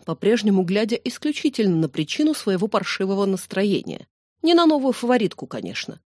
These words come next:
На повелителя огненных пустынь. "Одиннадцать дней", отозвался тот сухо. Анхель вновь немного сдвинулся, а лизариновые плетения в руках магов крови вспыхнули ярче.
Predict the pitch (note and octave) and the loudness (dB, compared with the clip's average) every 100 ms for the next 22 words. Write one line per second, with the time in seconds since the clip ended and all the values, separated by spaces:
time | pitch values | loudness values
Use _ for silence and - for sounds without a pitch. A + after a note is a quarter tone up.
0 | _ _ - E3+ F3+ F3+ F#3+ F#3 F#3 F3 | _ _ -6 -2 0 2 2 0 -2 -2
1 | F#3 F3 E3+ F3+ - A3+ - D#3+ C3+ - | -2 0 2 2 -2 -10 -8 -6 -6 -10
2 | _ _ _ _ - A#3+ A3+ D#4+ D4 - | _ _ _ _ -4 -2 2 2 2 -2
3 | C4+ G3+ F3 A#2 - _ _ D3+ E3 D#3+ | -2 0 0 -2 -6 _ _ -4 -2 -2
4 | E3 G#3+ - E3+ F3 E3+ - D3 - - | 0 -2 -2 -6 -6 -8 -10 -10 -10 -18
5 | _ _ _ _ D#4+ F#4 - B3+ A#3+ C#4 | _ _ _ _ 0 0 0 -2 0 0
6 | C4+ A#3 B3 A#3+ - E3+ E3+ A#2+ - - | 2 4 4 0 -4 -6 -6 -6 -12 -16
7 | - - _ - F#3+ F#3+ F#3+ G#3+ A3+ G3 | -16 -20 _ -4 2 2 4 4 4 4
8 | F#3+ F#3 G3 F#3+ D#4 D4+ A#3 F#3+ G#3 G3 | 2 0 -2 0 0 2 2 2 0 0
9 | - F#3+ F#3 - - E4 E4 - - A3 | 0 0 0 -6 -4 -4 -4 -8 -4 -4
10 | - C4 B3+ A#3 E3+ - - - | -2 0 2 2 0 -2 -12 -14